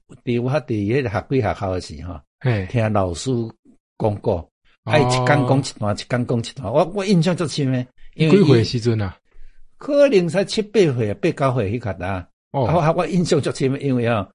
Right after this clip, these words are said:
Speaker 1: 迄号名拢像我聪明啦，吼，啊，
Speaker 2: 哦。
Speaker 1: 什么吼，五毛啦，吼，
Speaker 2: 无，
Speaker 1: 什么
Speaker 2: 无敌。
Speaker 1: 哎，拢嘿，无，无敌啦，吼，
Speaker 2: 啊，就是说友谊，
Speaker 1: 啊，嘿，
Speaker 2: 啊，是吧？
Speaker 1: 嘿，友谊啦，
Speaker 2: 嘿，
Speaker 1: 我，
Speaker 2: 这
Speaker 1: 哎呀，哪有人号名好安尼？啊，我，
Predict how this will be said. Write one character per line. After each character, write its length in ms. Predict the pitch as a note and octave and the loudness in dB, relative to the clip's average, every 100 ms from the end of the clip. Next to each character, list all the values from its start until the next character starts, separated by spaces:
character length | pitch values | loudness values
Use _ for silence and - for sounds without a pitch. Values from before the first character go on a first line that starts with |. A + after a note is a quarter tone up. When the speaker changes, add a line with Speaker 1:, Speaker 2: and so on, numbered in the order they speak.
| _ _ | _ _
Speaker 1:
迄 140 | G3+ E3 | 2 4
号 160 | D#3+ A#2 | 4 2
名 220 | G#2 A#2 | 0 -2
拢 120 | D#3 | -4
像 140 | C#3 A#2 | -4 -4
我 140 | C#3+ | -4
聪 260 | - B2+ A#2+ | -4 -2 -2
明 320 | A2 G2+ G#2+ | -2 -2 -4
啦， 220 | G#2 G2 | -4 -4
吼， 220 | A2+ G#2 | -4 -4
啊， 260 | G#2+ B2+ B2 | -4 -2 0
Speaker 2:
哦。 240 | B2+ C3 | 0 0
Speaker 1:
什 220 | B2+ B2+ B2+ | -2 -2 -4
么 60 | |
吼， 220 | A2 G2+ - - - _ - | -4 -6 -8 -20 -20 _ -8
五 60 | D#3 | -2
毛 300 | B2+ A2+ G#2 | 0 2 0
啦， 300 | A2+ G#2 F#2+ | 0 -4 0
吼， 200 | A#2+ D3 | 4 4
Speaker 2:
无， 40 | |
Speaker 1:
什 60 | B2+ | 6
么 60 | D#3+ | 6
Speaker 2:
无 140 | E3+ C#3 | 6 8
敌。 200 | F#3+ F3+ - - | 6 6 4 2
Speaker 1:
哎， 300 | C3 C3+ B2+ | 2 2 4
拢 200 | D#3 E3+ | 4 4
嘿， 360 | D#3 C3 C3 | 4 4 0
无， 260 | D3 C3+ C#3+ | 0 2 2
无 260 | C3+ C#3+ C3+ | 2 -2 -2
敌 260 | E3 E3 | -2 0
啦， 180 | D3 B2 | 2 2
吼， 120 | A#2 | 2
Speaker 2:
啊， 140 | A2+ A#2+ | 0 0
就 140 | A#2+ | 4
是 60 | C#3 | 4
说 80 | E3 | 6
友 280 | C3+ C3 C3+ | 6 6 4
谊， 40 | |
Speaker 1:
啊， 60 | A#2 | 2
嘿， 200 | A2 A2 | 2 2
Speaker 2:
啊， 140 | B2 | 2
是 60 | G#2+ | 4
吧？ 40 | A#2 | 4
Speaker 1:
嘿， 40 | |
友 160 | C#3 C3+ | 4 0
谊 260 | G#2+ G#2 | -4 -2
啦， 160 | A#2 A2+ | 2 4
Speaker 2:
嘿， 40 | A2 | 4
Speaker 1:
我， 100 | F#3 | 2
Speaker 2:
这 100 | - | 2
Speaker 1:
哎 40 | |
呀， 120 | G#3 G#3+ | 2 2
哪 160 | G#3+ | 2
有 80 | D#3+ | 2
人 140 | B2 B2+ | 2 2
号 160 | B2+ | 0
名 200 | A2 A#2 | 2 0
好 140 | G#2 D3+ | 2 4
安 220 | B2+ D3 | 4 2
尼？ 80 | D#3 | 0
啊， 260 | D#3+ E3+ | 0 2
我， 140 | D3 | 2